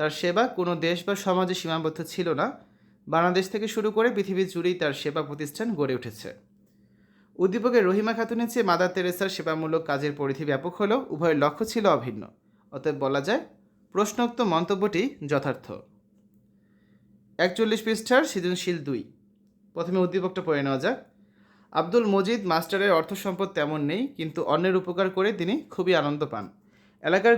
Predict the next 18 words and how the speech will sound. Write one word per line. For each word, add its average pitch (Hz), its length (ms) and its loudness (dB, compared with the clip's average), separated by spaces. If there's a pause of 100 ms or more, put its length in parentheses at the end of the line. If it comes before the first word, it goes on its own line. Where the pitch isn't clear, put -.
গরিবদের 185 380 4
বিভিন্ন 185 380 0
সমস্যা 175 480 -2
সমাধানের 160 580 0
জন্য 151 180 0 (180)
মজিদ 175 260 2
মাস্টার 190 400 2 (220)
নিজে 170 180 2 (100)
কিছু 214 180 -2 (120)
টাকা 175 180 2 (100)
দিয়ে 156 180 4 (460)
এবং 156 180 0 (100)
অন্যদের 185 420 2 (100)
সহযোগিতায় 185 600 2
একটি 170 140 -6
ফান্ড 165 340 2 (160)
গঠন 143 220 -2 (120)
করেন। 104 200 -6